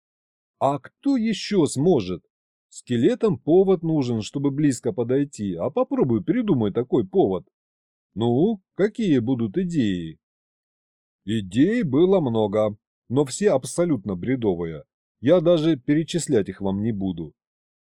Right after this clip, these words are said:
Единственное, более-менее разумное предложение, хотя и крайне пораженческое, выдвинул дед. "Да ну его, ентова Дракхена! Кощеюшка вернется, пущай сам с ним разбирается".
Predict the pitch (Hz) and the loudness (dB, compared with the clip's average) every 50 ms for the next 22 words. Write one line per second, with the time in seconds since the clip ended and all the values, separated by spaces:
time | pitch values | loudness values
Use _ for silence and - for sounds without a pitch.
0 | _ _ 92 95 135 196 220 196 214 190 143 - - - 110 107 101 98 92 92 | _ _ -6 -2 -2 -2 0 2 2 2 2 0 -2 -4 -2 0 0 0 0 0
1 | 104 156 190 180 151 139 135 131 139 160 175 147 123 117 113 113 113 131 139 143 | 2 4 4 4 4 4 2 2 2 2 0 0 2 2 2 4 4 2 2 2
2 | 160 151 127 120 113 107 104 95 120 147 151 170 202 220 233 262 277 269 226 147 | 0 0 0 2 2 0 0 0 -2 -4 -2 -2 -2 -2 0 0 -2 0 0 0
3 | 113 98 92 87 82 - _ - - 233 233 - 202 165 139 160 214 196 226 214 | 0 0 0 -2 -6 -10 _ -8 -6 -6 -4 0 0 2 2 0 -2 -2 0 0
4 | 196 131 113 110 113 101 147 165 196 202 196 196 123 101 92 - 101 - - - | 0 2 2 0 -2 -2 0 0 0 0 0 0 -2 -2 -2 -6 -10 -10 -8 -6
5 | 90 85 82 78 - _ _ _ _ - 107 110 196 254 226 196 214 214 208 202 | -6 -6 -6 -8 -12 _ _ _ _ -8 -4 -2 0 0 0 -2 -2 0 2 2
6 | 202 180 113 170 185 202 196 185 - - _ _ _ _ _ _ _ _ _ _ | 0 0 -2 -2 -2 -2 -2 -2 -4 -8 _ _ _ _ _ _ _ _ _ _
7 | _ _ _ _ _ _ - 110 120 240 262 294 311 330 311 247 143 123 113 113 | _ _ _ _ _ _ -8 -2 0 0 0 0 0 -2 0 2 2 2 2 2
8 | 107 95 123 131 110 95 120 120 123 107 92 101 104 131 143 135 - - 110 104 | 0 0 0 -2 -2 -2 -2 0 0 0 0 0 2 2 2 0 -2 -6 -8 -6
9 | 98 92 82 76 - _ _ _ _ _ _ - 127 147 143 - 165 156 139 123 | -6 -6 -6 -8 -12 _ _ _ _ _ _ -2 -2 -2 -2 -2 -2 -2 -2 -2
10 | 110 - - 104 92 90 98 92 98 123 214 277 294 240 - - - 269 262 262 | -4 -4 -4 -4 -2 -2 -4 -4 -4 -4 -4 -4 -4 -4 -6 -6 -4 -4 -2 -2
11 | 254 - _ _ - 120 113 - - 214 233 190 - - 131 135 139 127 - 135 | -4 -4 _ _ -6 -6 -4 -4 -2 -2 -2 -2 -2 0 0 0 -2 -2 -6 -6
12 | 135 139 127 131 127 113 101 120 117 98 85 87 87 87 82 - - - 95 90 | -4 -2 -2 -2 -2 -2 -4 -4 -2 0 0 -2 -2 -4 -6 -8 -8 -8 -6 -6
13 | 87 80 | -8 -8